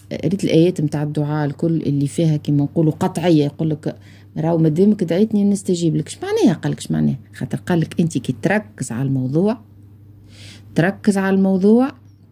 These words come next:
تجلبوا ليك كيلكو سوا، فيه خوف، فيه محبة، فيه"، ر-، ريت اللي يحب ينجح مثلًا ويبدا خايف ياسر ليدوبل،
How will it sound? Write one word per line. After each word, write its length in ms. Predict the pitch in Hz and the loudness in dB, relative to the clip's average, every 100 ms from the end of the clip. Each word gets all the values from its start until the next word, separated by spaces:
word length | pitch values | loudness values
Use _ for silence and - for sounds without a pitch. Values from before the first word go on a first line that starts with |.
| - - | -20 2
تجلبوا 560 | 220 175 165 156 151 | 2 2 -2 0 0
ليك 480 | 151 202 262 - - - - - | 2 2 0 -4 -20 -20 -20 -2
كيلكو 280 | 247 233 220 | 0 2 2
سوا، 220 | - 143 - - | 0 -6 -6 -16
فيه 280 | - 180 | -2 0
خوف، 640 | 151 - 180 185 180 170 - - - - - - - - - - - - | 0 2 4 6 4 -2 -18 -20 -20 -20 -20 -20 -20 -20 -20 -20 -18 -4
فيه 380 | 131 - 190 165 | -2 4 4 6
محبة، 600 | 151 139 185 190 170 170 | 2 0 -4 -4 0 0
فيه"، 240 | 170 180 185 | 0 0 2
ر-، 280 | 190 - 208 | 2 2 2
ريت 160 | 226 | 2
اللي 160 | 185 170 | 2 0
يحب 280 | 170 170 156 | 0 0 2
ينجح 420 | 180 175 147 - | 2 2 -2 -2
مثلًا 360 | - 135 147 | -4 0 0
ويبدا 240 | 165 156 147 | 2 2 0
خايف 460 | - 165 165 147 | 0 0 2 0
ياسر 240 | 165 165 143 | -2 -2 -2
ليدوبل، 480 | 139 127 160 170 | -2 0 0 0